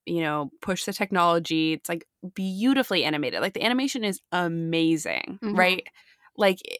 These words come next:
Speaker 1: I, and the transitions are very Georgie, if you didn't notice that. Did you notice that, Caitlin?
Speaker 2: Of
Speaker 1: Like,
Speaker 2: course. <laughs>
Speaker 1: yeah. Like, we're talking, like, wipes.
Speaker 2: Screw-, screw-,
Speaker 1: <laughs>
Speaker 2: everywhere.
Speaker 1: Yeah,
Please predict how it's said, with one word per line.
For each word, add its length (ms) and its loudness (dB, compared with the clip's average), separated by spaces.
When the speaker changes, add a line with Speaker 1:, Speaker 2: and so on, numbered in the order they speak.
Speaker 1:
I, 340 4
and 300 0
the 80 4
transitions 720 0
are 100 2
very 260 2
Georgie, 600 -4
if 120 -4
you 80 -2
didn't 200 -6
notice 320 -4
that. 200 -4
Did 100 -6
you 60 4
notice 240 2
that, 140 -4
Caitlin? 260 -2
Speaker 2:
Of 180 6
Speaker 1:
Like, 160 6
Speaker 2:
course. 480 -2
<laughs> 160 -20
Speaker 1:
yeah. 360 4
Like, 240 6
we're 140 6
talking, 380 6
like, 260 4
wipes. 880 2
Speaker 2:
Screw-, 540 6
screw-, 440 6
Speaker 1:
<laughs> 40 4
Speaker 2:
everywhere. 420 4
Speaker 1:
Yeah, 420 6